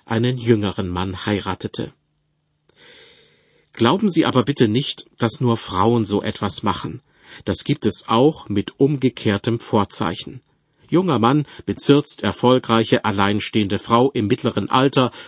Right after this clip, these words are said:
und so weiter. Da ich inzwischen von mehreren solchen Fällen erfahren habe, stelle ich mir ernsthaft die Frage, ob Christen vielleicht sogar ein bisschen anfälliger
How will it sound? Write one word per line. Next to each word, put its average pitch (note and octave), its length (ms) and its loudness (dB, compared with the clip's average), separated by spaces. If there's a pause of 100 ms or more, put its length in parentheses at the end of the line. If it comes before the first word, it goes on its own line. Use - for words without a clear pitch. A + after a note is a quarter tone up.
(220)
und G#2+ 200 -2
so A#2+ 200 -4
weiter. G2+ 360 -4 (1200)
Da A#2+ 200 2
ich - 360 -2
inzwischen F#3+ 420 0
von B2+ 240 0
mehreren A2 600 2
solchen G#2+ 360 2
Fällen C3 420 2
erfahren G#2+ 640 0
habe, C3 300 4 (400)
stelle C#3 340 2
ich - 200 -6
mir - 160 0
ernsthaft C#3 520 -2
die G#2 80 -4
Frage, A#2 500 0 (400)
ob - 180 -4
Christen - 440 -2
vielleicht C3 440 0
sogar C#3 300 0
ein C3+ 160 -2
bisschen D3 480 -2
anfälliger G#2+ 760 0